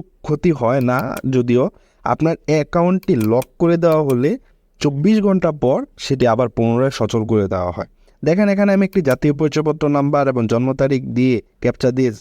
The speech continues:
যখন সাবমিট করছি, দেখেন জাতীয় পরিচয়পত্র নাম্বার বা ফর্ম নাম্বার বা জন্ম তারিখ ভুল দিয়েছেন, এরকম অপশনটি দেখাচ্ছে। তো আপনাদের ক্ষেত্রেও কিন্তু এরকম হবে যদি আপনি জন্ম তারিখটি ভুল দিয়ে থাকেন। তো এরকম করে আমি এখন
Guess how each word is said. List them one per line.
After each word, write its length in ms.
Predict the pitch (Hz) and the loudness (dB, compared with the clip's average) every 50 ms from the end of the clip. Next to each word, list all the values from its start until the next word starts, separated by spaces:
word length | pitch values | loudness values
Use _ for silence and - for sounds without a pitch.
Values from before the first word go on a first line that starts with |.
| - _ - - | -14 _ -4 -2
যখন 180 | 123 117 123 113 | 0 0 0 -2
সাবমিট 380 | - - 127 131 139 143 139 - | -2 -2 -2 -2 -2 -2 -2 -2
করছি, 260 | - 151 143 - 156 147 139 | -2 -2 -2 -2 -2 -2 -2
দেখেন 180 | 127 135 127 120 | 0 0 0 0
জাতীয় 300 | 120 113 113 - 131 127 127 | 0 0 0 0 0 0 0
পরিচয়পত্র 520 | - 123 117 113 - 127 127 127 131 - 127 131 | 0 -2 -2 0 -2 -2 -2 -4 -2 -2 -2 0
নাম্বার 200 | 127 123 123 127 120 | 0 0 0 0 0
বা 120 | 123 123 110 - | -2 -2 -2 -2
ফর্ম 180 | 113 104 107 110 113 | -2 -2 0 0 0
নাম্বার 220 | 113 113 117 117 117 | 0 2 2 0 0
বা 100 | 110 104 101 | 0 -2 -2
জন্ম 240 | - 107 110 113 117 110 | 0 0 0 2 2 0
তারিখ 220 | 120 117 117 107 101 95 | 0 0 -2 -2 -2 0
ভুল 120 | 98 98 92 95 | 0 0 0 0
দিয়েছেন, 240 | 92 90 - 90 - - _ _ _ _ _ _ - | -2 -4 -6 -8 -10 -12 _ _ _ _ _ _ -2
এরকম 280 | 127 147 147 175 180 180 160 139 | -2 -2 0 0 0 2 2 0
অপশনটি 320 | 113 - - 120 113 123 107 | -2 -2 -2 -2 0 0 0
দেখাচ্ছে। 460 | 110 107 - 107 95 - - - 143 - - _ _ _ _ - - - | 0 -2 -2 -2 -4 -4 -4 -4 -4 -6 -6 _ _ _ _ -20 -14 -6
তো 40 | - 139 135 | -4 -2 -2
আপনাদের 260 | 139 160 165 180 185 190 | 0 0 0 0 0 0
ক্ষেত্রেও 260 | 196 190 - - 196 190 | 0 -2 0 0 0 2
কিন্তু 160 | 196 185 196 180 | 2 0 0 0
এরকম 240 | 151 147 - 165 143 131 120 | 0 0 0 0 0 0 0
হবে 180 | 135 127 127 117 | 0 0 0 0
যদি 200 | 98 104 95 107 104 | 0 0 0 0 2
আপনি 140 | - 120 113 110 104 | 2 0 0 0 2
জন্ম 220 | 113 110 107 110 107 | 2 2 2 2 0
তারিখটি 360 | 104 117 110 101 - - 117 | 0 0 -2 -2 -2 -2 -2
ভুল 320 | 101 95 98 107 110 107 101 104 | -2 0 0 0 0 2 2 2
দিয়ে 120 | 104 101 | 0 0
থাকেন। 320 | - - 110 95 - 87 - _ _ _ _ _ _ - | -2 -4 -8 -6 -6 -6 -8 _ _ _ _ _ _ -6
তো 60 | - - - - | -6 -4 -2 0
এরকম 260 | 156 160 170 202 196 196 | 0 0 0 0 0 0
করে 220 | 180 202 202 208 214 208 175 143 | 0 0 0 2 2 0 0 0
আমি 120 | 135 139 143 | 0 0 0
এখন 340 | 143 135 - 160 156 156 | -2 -2 -4 -4 -2 -2